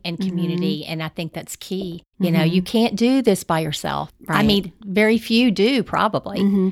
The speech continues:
Speaker 2: Yeah, I think especially if you have a family at home or a
Speaker 1: Mm.
Speaker 2: spouse,
Speaker 1: Mm-hmm.
Speaker 2: you really need some support. And what I see a lot is that maybe the spouse isn't on board. And
Speaker 1: Yeah.
Speaker 2: so the person who's wanting to change is having to make two meals at night or three meals or whatnot.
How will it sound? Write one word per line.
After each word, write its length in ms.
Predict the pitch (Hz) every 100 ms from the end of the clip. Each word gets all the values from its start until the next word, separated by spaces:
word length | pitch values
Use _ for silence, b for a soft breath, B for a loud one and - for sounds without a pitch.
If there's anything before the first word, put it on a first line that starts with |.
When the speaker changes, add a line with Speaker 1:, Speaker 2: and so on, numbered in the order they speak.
| -
Speaker 2:
Yeah, 320 | 247 208 208
I 120 | -
think 200 | 262 294
especially 640 | - - - 202 - 269 269
if 140 | 226
you 80 | 196
have 220 | 185 170
a 40 | 160
family 420 | 160 156 180 190
at 80 | 202
home 320 | 202 214 269
or 240 | 208 202 180
a 40 |
Speaker 1:
Mm. 60 | 180
Speaker 2:
spouse, 600 | 185 165 160 202 254 -
Speaker 1:
Mm-hmm. 380 | 208 180 190 208
Speaker 2:
you 140 | 208
really 360 | 190 190 180 170
need 300 | 165 160 160
some 200 | 175 165
support. 760 | - 151 - 147 160 240 247
And 100 | 160
what 120 | 180
I 120 | 180
see 260 | 175 - 185
a 80 | 170
lot 400 | 160 160 277 415
is 220 | - 175 -
that 420 | 170 170 165 -
maybe 240 | 180 185
the 120 | 175
spouse 400 | 165 - 151 160 -
isn't 220 | 180 165
on 200 | 160 156
board. 440 | 156 156 160 196 -
And 120 | 175
Speaker 1:
Yeah. 80 | 170
Speaker 2:
so 360 | - 170 165
the 100 | 165
person 380 | 160 180 160 165
who's 220 | 160 156
wanting 280 | 160 156 165
to 120 | 156 165
change 280 | 165 156
is 80 | 151
having 260 | 170 156 151
to 120 | 151
make 240 | 160 151 -
two 180 | - 160
meals 400 | 185 233 233 -
at 80 |
night 320 | 214 202 196 190
or 100 | 139
three 300 | - 202 214
meals 460 | 202 202 196 190
or 100 | 175
whatnot. 520 | 170 - 185 185 185